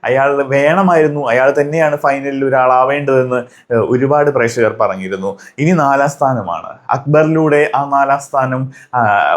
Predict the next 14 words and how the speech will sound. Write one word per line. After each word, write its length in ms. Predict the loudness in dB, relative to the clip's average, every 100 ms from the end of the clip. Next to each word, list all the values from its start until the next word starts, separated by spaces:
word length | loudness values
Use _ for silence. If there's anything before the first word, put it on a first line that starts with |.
| 0
ഉയർന്നു 400 | 2 2 4 2
പൊന്തുമ്പോൾ, 600 | 2 2 2 2 0 -4 -20 -10
ആ, 140 | -6 -4 -2
തൻ്റേതായ 600 | 2 2 4 4 4 2
രീതിയിൽ 420 | 0 0 0 0
ഒരു 180 | -2 -4
കൃത്യമായ 580 | -6 -6 -4 0 2 2
രീതിയിൽ, 440 | 0 0 0 -2 -6 -10 -2
ആ, 160 | 0 2
അഭിപ്രായങ്ങൾ 600 | 0 0 0 0 2 0
പങ്കുവെച്ചും 760 | 0 0 0 -2 -4 -8 -8 -4
ഒരു 220 | 0 0
ഗെയിം, 400 | 0 0 0 -2 -6
ആ, 40 | -6